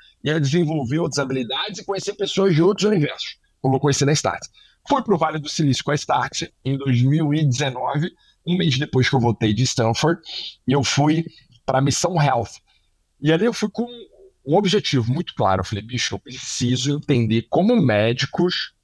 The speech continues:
empreenderam." Como o cara, às vezes, ele precisa sair da carreira médica, abandonar, ou ele consegue tocar em paralelo. Então,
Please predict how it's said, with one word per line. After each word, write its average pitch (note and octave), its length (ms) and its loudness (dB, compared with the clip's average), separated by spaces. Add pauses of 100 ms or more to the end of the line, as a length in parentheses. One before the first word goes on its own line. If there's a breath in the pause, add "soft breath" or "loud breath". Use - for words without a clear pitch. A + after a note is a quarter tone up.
(140)
empreenderam." A2 720 0 (1300)
Como D4 220 2
o D4+ 60 2
cara, D#3 220 4
às C#3+ 80 2
vezes, C#3+ 200 4
ele C#3+ 200 2
precisa G3 340 0
sair C#3+ 580 2
da B2 160 2
carreira A2+ 360 2
médica, A#2 400 2
abandonar, A2+ 640 2 (520 soft breath)
ou D#3 320 4 (140)
ele C#3 140 2
consegue C#3 360 0
tocar C3+ 200 0
em B2+ 60 0
paralelo. A2 480 2 (800)
Então, F#3 440 0